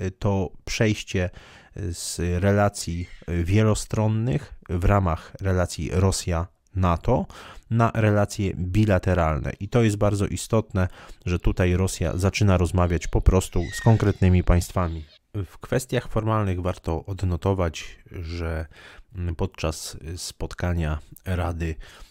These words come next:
podsumowano wyniki prac organizacji w okresie norweskiego przewodnictwa w latach dwa tysiące dziewiętnaście dwa tysiące dwadzieścia jeden.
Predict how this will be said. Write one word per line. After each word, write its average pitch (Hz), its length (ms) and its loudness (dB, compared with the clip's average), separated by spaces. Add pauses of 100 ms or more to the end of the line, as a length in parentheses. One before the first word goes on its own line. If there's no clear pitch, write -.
(240)
podsumowano 101 580 0
wyniki 87 380 -2
prac 78 280 -6
organizacji 82 680 -4
w 76 60 -8
okresie 78 340 -6
norweskiego 80 580 -2
przewodnictwa 87 800 -4
w - 20 -2
latach 82 320 -6
dwa 82 120 -6
tysiące - 360 -8
dziewiętnaście 80 500 -6
dwa 78 140 -8
tysiące 80 380 -8
dwadzieścia 78 460 -8
jeden. 95 400 -2